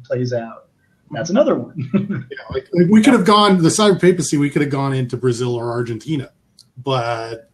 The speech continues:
Speaker 2: there are more backers in Rio than there are in Argentina. <laughs> So
Speaker 1: Yeah. Well, I thought, and I thought the biggest one was Australia.
Speaker 2: Yeah,
Speaker 1: That,
Speaker 2: there's a
Speaker 1: that
Speaker 2: lot of
Speaker 1: was,
Speaker 2: people in Australia.
Speaker 1: that was a, that was a surprise to us. We got a lot of love from Australia, so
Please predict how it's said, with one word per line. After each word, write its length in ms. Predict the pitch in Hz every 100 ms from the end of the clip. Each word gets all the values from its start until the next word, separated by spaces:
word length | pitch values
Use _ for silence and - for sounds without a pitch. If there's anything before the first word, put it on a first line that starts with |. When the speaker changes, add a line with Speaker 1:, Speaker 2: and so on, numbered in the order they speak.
| _
Speaker 2:
there 340 | 147 135 131
are 160 | 131 131
more 200 | 143 147
backers 420 | 185 247 208 160
in 460 | 185 190 196 202 196
Rio 520 | 214 277 190 214 262
than 480 | 214 185 175 175 170 - - - - - _ _ _
there 140 | 160 202
are 160 | 254
in 80 | 170
Argentina. 840 | 147 131 190 - - 190 - 214
<laughs> 40 | -
So 280 | - 185
Speaker 1:
Yeah. 320 | 165 147 135 131 -
Well, 140 | 302 349
I 20 |
thought, 240 | 277 - 190
and 100 | 185
I 60 |
thought 180 | 196 196
the 80 | 165
biggest 400 | 151 143 143 127
one 240 | 127 120 113
was 80 |
Australia. 580 | 113 110 - 123 110 101 - _ _ _
Speaker 2:
Yeah, 180 | 175 185
Speaker 1:
That, 60 | 190
Speaker 2:
there's 180 | - 233
a 40 |
Speaker 1:
that 80 | 202
Speaker 2:
lot 180 | 202 302
of 60 |
Speaker 1:
was, 100 | 269
Speaker 2:
people 360 | 277 269 285 262
in 80 | 269
Australia. 600 | 254 247 254 233 180 180
Speaker 1:
that 200 | 208 -
was 160 | 202
a, 60 | 190
that 240 | - 185
was 140 | 247 233
a 40 |
surprise 580 | 226 208 190 165 170 185
to 120 | 196
us. 160 | 202 196
We 60 |
got 140 | 151 143
a 40 |
lot 220 | 131 139
of 60 | -
love 280 | 294 151 -
from 140 | 165
Australia, 600 | 143 - 135 127 147 180
so 560 | 185 151 139 135 135 135